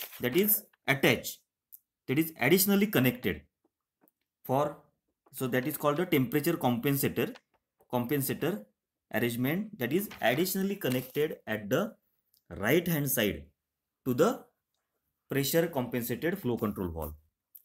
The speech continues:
The flow from pressure compensator passes through the temperature compensator, which consists of a spool held against a special alloy temperature compensating rod by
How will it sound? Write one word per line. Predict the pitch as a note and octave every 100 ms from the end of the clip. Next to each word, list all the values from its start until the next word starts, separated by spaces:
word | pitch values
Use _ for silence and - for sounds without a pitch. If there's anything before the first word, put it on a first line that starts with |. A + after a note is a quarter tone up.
| _ _ _ _ _
The | B2+ D#3+
flow | D#3+ F3+ A3
from | G#3+ G#3 G#3+
pressure | - D#3 F#3+
compensator | F3+ D#3+ C3+ D3 C#3 B2+ D3 D#3+ -
passes | B2+ C3+ - C#3+ - - _ _ -
through | B2+
the | C#3 F#3 G#3 - _ _ _ _ _ -
temperature | C#3+ C#3 E3 E3+
compensator, | D#3 B2 A#2+ A2+ A#2 C#3+ F3 G#3+ -
which | C#3 -
consists | C#3 B2+ D#3 D#3 - -
of | C#3 D#3
a |
spool | D#3+ - - F3+ C3+ C#3 A3 - _ -
held | E3+ A3+ -
against | A2+ A2 C3+ E3+ - -
a |
special | D#3 - C3 A#2+ D#3+ E3+ - _ -
alloy | A2+ C3 C#3+ D#3+ _ _ _ _ _
temperature | C#3 C#3 D#3+ D#3+ F3 F3
compensating | C3+ B2 C#3+ B2+ C3 C#3+ C#3
rod | G2+ A#2+ G2+ F2 _ _ -
by | G2+ G2+